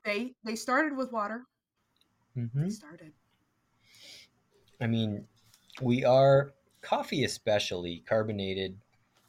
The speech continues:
Speaker 2: um, things and caffeinated drinks, but coffee especially, I've, I've, it's kind of
Speaker 1: Mm.
Speaker 2: been in circles, uh, discussing this for a long time that,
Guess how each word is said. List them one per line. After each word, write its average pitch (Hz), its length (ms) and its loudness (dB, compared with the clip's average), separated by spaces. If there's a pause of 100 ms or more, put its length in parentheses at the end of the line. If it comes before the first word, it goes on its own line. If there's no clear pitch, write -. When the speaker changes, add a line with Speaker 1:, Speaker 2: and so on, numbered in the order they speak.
(160)
Speaker 2:
um, 92 400 -2
things 95 520 -2
and 87 260 -4
caffeinated 95 600 0
drinks, 92 280 -6
but 107 240 -6
coffee 165 400 2
especially, 92 720 -4 (840)
I've, 131 260 4
I've, 120 320 4 (760)
it's 190 140 -6
kind 170 240 2
of 139 60 2
Speaker 1:
Mm. 117 40 -4
Speaker 2:
been 110 320 -2 (360)
in 123 300 2
circles, 101 840 -2 (800)
uh, 92 340 2
discussing 98 560 -4
this 92 140 -6
for 101 120 -4
a 95 60 -2
long 95 280 -2
time 107 340 0
that, 90 200 -2